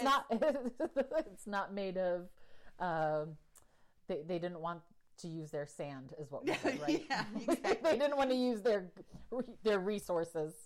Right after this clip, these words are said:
Speaker 1: Yeah, they, not use their own resources. It's because it's extra grippy that way, apparently.
Speaker 2: Oh,
Speaker 1: Um,
Speaker 2: that English stone is
Speaker 1: ex-,
Speaker 2: extra grippy,
Speaker 1: yes.
Speaker 2: brava.
Speaker 1: <laughs>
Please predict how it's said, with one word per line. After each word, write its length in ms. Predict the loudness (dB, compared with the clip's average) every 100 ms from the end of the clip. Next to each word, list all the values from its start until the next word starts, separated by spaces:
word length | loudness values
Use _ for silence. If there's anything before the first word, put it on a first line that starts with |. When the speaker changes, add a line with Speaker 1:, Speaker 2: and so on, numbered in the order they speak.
| -16 -8
Speaker 1:
Yeah, 200 | -6 -6
they, 100 | -10 -10
not 220 | -8 -8
use 160 | -10 -12
their 160 | -10 -10
own 100 | -10
resources. 440 | -14 -14 -16 -18 -16
It's 140 | -16
because 340 | -14 -12 -12 -12 -12
it's 200 | -12 -12 -16
extra 300 | -16 -14 -18
grippy 360 | -14 -16 -12 -12
that 180 | -12 -14
way, 80 | -14
apparently. 560 | -14 -16 -16 -16 -20 -20 -20 -20 -20 -14 -4
Speaker 2:
Oh, 560 | 0 0 0 -2 -4 -6
Speaker 1:
Um, 60 | -6
Speaker 2:
that 140 | -6 -4
English 340 | -4 0 0
stone 500 | -2 -8 0 0 0
is 160 | -2 -4 -2
Speaker 1:
ex-, 140 | -4 -4 -6
Speaker 2:
extra 140 | -4
grippy, 320 | -2 0 0 -2
Speaker 1:
yes. 80 | 0
Speaker 2:
brava. 480 | 4 4 4 4 2
Speaker 1:
<laughs> 60 | -2